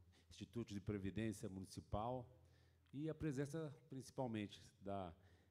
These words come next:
Sônia, né, do Instituto Paulo Freire, e da Jarina, que a gente já se encontrou algumas vezes virtualmente aí durante a pandemia, durante os fóruns da eja, né?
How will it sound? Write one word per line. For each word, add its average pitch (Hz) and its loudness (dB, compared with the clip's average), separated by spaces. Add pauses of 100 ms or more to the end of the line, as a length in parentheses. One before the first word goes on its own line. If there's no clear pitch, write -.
Sônia, 135 6
né, 123 2
do 101 -2
Instituto 107 -4
Paulo 110 2
Freire, 139 2
e 127 -2
da 113 -2
Jarina, 113 2
que 120 0
a 110 2
gente 110 -2
já 123 2
se 123 -2
encontrou 120 4
algumas 117 2
vezes 107 0
virtualmente 110 4
aí 104 4
durante 113 2
a - -8
pandemia, 110 2 (440)
durante 110 2
os 107 -2
fóruns 113 6
da 107 4
eja, 131 4
né? 135 2